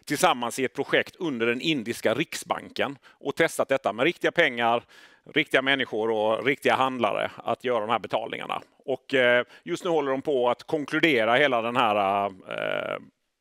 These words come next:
piloten som vi har gjort där. Och jag kommer säkert komma tillbaka lite på det under tiden här.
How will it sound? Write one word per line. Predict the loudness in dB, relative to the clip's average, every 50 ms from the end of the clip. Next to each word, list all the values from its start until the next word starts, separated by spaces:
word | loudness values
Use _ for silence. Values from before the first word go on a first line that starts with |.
| _ _ _ _ _ _ _ _ _ _ _ _ _ _ _ _ -2
piloten | 0 0 0 0 -4 -8 -12 -12 -10 -10 -10 -10
som | -10 -10 -6
vi | -4
har | -4 -4
gjort | -4 -4 -4
där. | -4 -4 -4 -8 _ -18 -20 -20 -20
Och | -20 _ -2 -2
jag | -2 -2
kommer | -2 -4 0
säkert | 0 0 0 0 -4
komma | -10 -8 -8
tillbaka | -6 -4 -4 -4 -4 -4 -6
lite | -6 -4 -4 -4 -4 -4 -4 -6 -8 -10 -14 _ _ _ _ _ _ -12
på | -8
det | -6 -6 -6 -6
under | -8 -12 -14 -8
tiden | -6 -6 -6 -4 -6
här. | -8 -8 -8